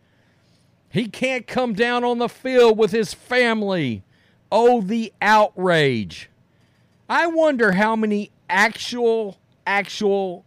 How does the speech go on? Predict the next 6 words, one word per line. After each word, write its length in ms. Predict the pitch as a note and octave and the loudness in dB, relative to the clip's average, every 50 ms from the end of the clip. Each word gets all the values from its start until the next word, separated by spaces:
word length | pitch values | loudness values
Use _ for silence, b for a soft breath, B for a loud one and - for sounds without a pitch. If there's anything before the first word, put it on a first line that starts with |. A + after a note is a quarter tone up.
| _ - | _ -6
old 440 | E3+ G3 G#3+ G#3+ G#3 G#3 G3 E3 - | -4 0 2 2 2 2 0 -4 -10
school 520 | - - - G3 F#3 F3+ F3+ F3 E3+ - - | -14 -4 0 0 2 2 2 0 -2 -4 -4
Oklahoma 680 | E3 F3 F#3+ E3+ - F3 F3+ D#3 D#3+ D#3+ D#3+ D#3+ D3+ D3 | -2 -2 -2 -2 -4 -4 -4 -2 -2 -2 -2 -2 -4 -6
Sooner 340 | - - F3 D#3+ D3 C#3 B2 | -4 -4 -4 -2 -2 -4 -4
fans 580 | - - C#3 C3 B2+ B2+ B2 B2 B2+ - - b b b b b b b b b b b b b b _ _ _ - | -6 -6 -6 -4 -4 -4 -4 -6 -6 -10 -14 b b b b b b b b b b b b b b _ _ _ 0
are 260 | D3+ D#3 D#3 C3 - | 2 2 2 2 -2